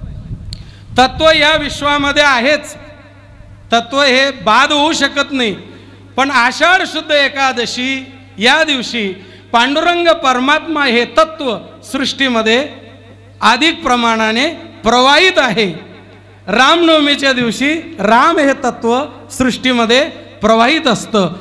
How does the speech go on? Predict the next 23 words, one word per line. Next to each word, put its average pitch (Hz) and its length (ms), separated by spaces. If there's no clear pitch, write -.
महाशिवरात्रीच्या 262 1080
दिवशी 220 460
शिव 330 380
हे 269 180
तत्व 254 480
सृष्टीमध्ये 240 720
प्रवाहित 269 420
असतं. 220 420
गोकुळाष्टमीच्या 262 960
दिवशी 226 420
कृष्ण - 640
हे 262 200
तत्व 240 420
सृष्टीमध्ये 233 680
प्रवाहित 262 460
असतं. 226 460
दत्त 294 280
जयंतीच्या 240 640
दिवशी 214 380
दत्त 262 300
हे 254 200
तत्व 226 460
सृष्टीमध्ये 247 720